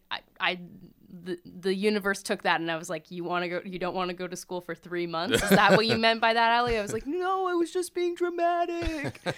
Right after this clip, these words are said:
Speaker 1: No, you know. So, uh, it's
Speaker 2: Yeah, be careful what you wish for.
Speaker 1: I
Speaker 2: Is that the
Speaker 1: know.
Speaker 2: message?
Speaker 1: Oh, yeah.
Speaker 2: That's, that's the message. <laughs> Be careful.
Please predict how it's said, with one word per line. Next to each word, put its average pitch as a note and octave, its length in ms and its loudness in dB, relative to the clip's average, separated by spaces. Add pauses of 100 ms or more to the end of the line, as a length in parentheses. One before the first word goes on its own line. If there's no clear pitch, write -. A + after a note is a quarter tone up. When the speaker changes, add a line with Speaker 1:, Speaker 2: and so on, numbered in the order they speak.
(480)
Speaker 1:
No, G#4+ 540 -2
you A3+ 120 -6
know. E3+ 220 -10 (340)
So, F#3 480 -2
uh, E3 440 -2 (300)
it's - 480 -10
Speaker 2:
Yeah, A2+ 100 4
be A#2 100 2
careful C3+ 280 4
what B2 160 4
you B2 60 2
wish G#2+ 200 4
for. D#2 280 2
Speaker 1:
I F2+ 60 2
Speaker 2:
Is F#2 100 2
that G2 160 6
the G#2+ 80 4
Speaker 1:
know. G2 40 2
Speaker 2:
message? F#2+ 360 2
Speaker 1:
Oh, G#3 160 6
yeah. E3 260 -4 (140)
Speaker 2:
That's, - 320 4
that's - 220 2
the G#2 100 0
message. D#2+ 540 -2 (260)
<laughs> G3+ 260 0
Be D3 120 0
careful. G#2 440 0